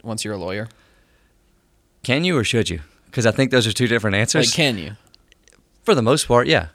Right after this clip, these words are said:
Speaker 1: Okay.
Speaker 2: I mean, you can,
Speaker 1: So if somebody
Speaker 2: I'm trying
Speaker 1: comes
Speaker 2: to
Speaker 1: to
Speaker 2: think
Speaker 1: you, like, if
Speaker 2: there's,
Speaker 1: I
Speaker 2: there's probably something I'm not thinking of that you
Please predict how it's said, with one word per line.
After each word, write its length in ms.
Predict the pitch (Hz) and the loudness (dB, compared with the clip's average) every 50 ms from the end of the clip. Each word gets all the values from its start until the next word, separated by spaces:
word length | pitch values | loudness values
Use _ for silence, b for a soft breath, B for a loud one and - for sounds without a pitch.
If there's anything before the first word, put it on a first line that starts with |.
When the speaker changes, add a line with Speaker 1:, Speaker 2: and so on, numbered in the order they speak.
| _ - | _ -8
Speaker 1:
Okay. 260 | 117 107 92 76 101 107 | -6 -6 -6 -8 -6 -2
Speaker 2:
I 80 | 135 135 | 0 0
mean, 140 | 139 131 123 | 0 0 0
you 120 | 127 143 143 | 0 -2 -2
can, 280 | - 135 127 120 117 | -2 -2 -2 -2 0
Speaker 1:
So 140 | 113 131 139 | 0 0 0
if 60 | 131 | 0
somebody 220 | - 165 - 139 143 | 0 0 2 0 2
Speaker 2:
I'm 20 | |
trying 200 | - 185 196 196 160 | 4 4 4 4 4
Speaker 1:
comes 100 | 127 - | 2 0
Speaker 2:
to 60 | 139 | 0
Speaker 1:
to 60 | 135 139 | 0 -2
Speaker 2:
think 80 | 135 | 0
Speaker 1:
you, 180 | 135 135 131 - | -2 -2 -2 -2
like, 140 | 147 147 139 | 0 0 2
if 60 | 143 135 | 2 2
Speaker 2:
there's, 120 | 147 151 | 2 2
Speaker 1:
I 340 | 156 165 170 175 170 156 B B B B | 2 2 0 -2 -4 -8 B B B B
Speaker 2:
there's 140 | - 208 - | 2 2 2
probably 400 | - - 190 196 208 196 180 131 | 2 0 2 2 2 2 2 2
something 280 | - 139 135 - 135 127 | 2 0 0 0 0 0
I'm 120 | 120 117 | 2 2
not 180 | 113 107 104 - | 2 0 0 0
thinking 260 | 110 104 98 110 107 | -2 -2 0 0 2
of 220 | 110 113 113 104 - | 2 2 2 0 0
that 140 | 117 110 113 | -2 -2 -2
you 240 | 107 107 101 104 | -2 -2 -2 -4